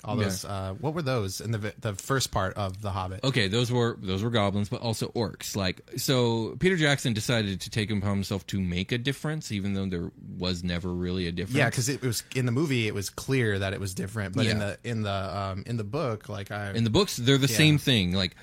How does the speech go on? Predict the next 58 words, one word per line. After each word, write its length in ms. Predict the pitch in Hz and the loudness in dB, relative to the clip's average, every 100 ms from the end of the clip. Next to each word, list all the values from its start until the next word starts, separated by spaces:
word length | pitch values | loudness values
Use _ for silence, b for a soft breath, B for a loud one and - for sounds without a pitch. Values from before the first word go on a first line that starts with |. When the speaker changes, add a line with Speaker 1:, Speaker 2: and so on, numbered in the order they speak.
| B | B
Speaker 1:
I 40 | 120 | 2
mean, 80 | 113 | 2
I 20 | |
Speaker 2:
just 140 | 98 | 2
the 60 | 135 | 4
Speaker 1:
thought 160 | 139 | 4
about 200 | 120 147 | 4 4
what 100 | 160 165 | 6 6
Speaker 2:
hobbits, 80 | |
Speaker 1:
happened 240 | 113 - 107 | 4 2 -2
in 80 | 101 | -2
the 40 | |
movie. 380 | 95 104 95 170 | -2 -4 -4 -4
Speaker 2:
hobbits 460 | - 151 165 151 - | 0 2 2 0 -2
call 240 | 143 127 | 0 2
them 160 | 120 107 | 2 2
goblins. 640 | 101 90 - - - - - _ - | 2 2 -4 -12 -14 -18 -20 _ -4
Like, 180 | 92 95 | -2 0
Speaker 1:
Okay, 120 | 104 | 0
yeah. 100 | 101 | 2
Speaker 2:
and 280 | 110 107 101 | 2 4 4
that 180 | 117 135 | 2 2
part 160 | 147 139 | 4 4
of 80 | |
the 20 | 131 | 4
world 160 | 127 | 2
just 140 | 107 - | 0 -2
called 240 | 120 107 | 0 0
them 80 | 101 | 0
goblins. 520 | 90 90 95 92 92 B B B | 0 0 0 -2 -4 B B B
Uh, 360 | 85 85 85 80 | -2 0 0 -2
Gondor 480 | 107 117 127 123 123 | 0 2 4 4 4
and 100 | 120 | 4
them 140 | 117 | 4
were 100 | 107 | 4
used 220 | 98 101 | 2 0
to 60 | - | -2
calling 280 | - 98 90 | -2 0 0
them 140 | 90 | 0
orcs. 580 | 139 156 147 - - - - | 0 2 0 -2 -10 -10 -4
Speaker 1:
Okay. 220 | 120 104 98 95 92 | -2 0 0 2 2
Speaker 2:
And 140 | 95 | 0
it, 260 | 117 113 - | 0 -2 -4
it, 180 | 101 87 107 | -8 -6 -2
they 120 | 104 | -2
talk 280 | - 135 139 | 0 0 2
about 220 | 127 127 | 2 4
it 40 | |
a 60 | 117 | 2
little 160 | 117 | 2
bit 80 | 113 | 2
in 80 | 110 | 2
the 60 | 104 | 2
books. 240 | 107 107 | 0 -2
That 120 | 90 | -6
they, 100 | 95 92 | -6 -4
it's 220 | 87 85 | -4 -2
just 260 | 101 - | -2 -4